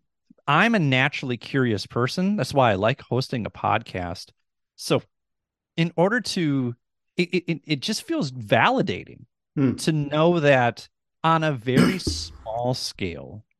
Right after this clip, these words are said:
Speaker 1: what I am teaching is having an impact. Just like when I was teaching English, I was using, the, I mean,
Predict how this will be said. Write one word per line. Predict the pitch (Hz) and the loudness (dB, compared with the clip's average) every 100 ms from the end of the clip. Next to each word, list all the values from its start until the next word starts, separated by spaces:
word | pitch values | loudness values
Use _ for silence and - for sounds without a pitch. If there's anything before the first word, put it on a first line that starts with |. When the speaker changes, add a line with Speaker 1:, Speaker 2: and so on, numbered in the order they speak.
| _ _ _ _ _ _ _ _ | _ _ _ _ _ _ _ _
Speaker 1:
what | - 107 127 147 | -8 2 6 6
I | 156 | 6
am | 151 139 117 | 4 2 -2
teaching | - - 196 185 - 82 80 117 - _ _ _ | -8 -6 -2 -2 -4 -8 -10 -14 -14 _ _ _
is | - 131 | -2 0
having | 135 131 131 120 | 2 2 2 0
an | 113 - | -2 -2
impact. | 135 131 - - - - - _ _ _ - | -2 -2 -6 -12 -18 -20 -20 _ _ _ 0
Just | 208 196 | 2 4
like | 226 202 | 2 2
when | 208 | 2
I | 196 180 | 4 2
was | 165 | 0
teaching | - 185 - 156 - | -2 -6 -2 -2 0
English, | 208 226 95 87 - - - | 0 -2 -2 -6 -8 -8 0
I | 127 | 2
was | 165 160 139 | 2 0 0
using, | 180 165 175 151 _ _ _ _ _ _ _ - 208 202 - | 0 0 0 -4 _ _ _ _ _ _ _ -20 -18 -16 -8
the, | 180 214 - | -4 -4 -2
I | 196 | 0
mean, | 180 170 | 2 0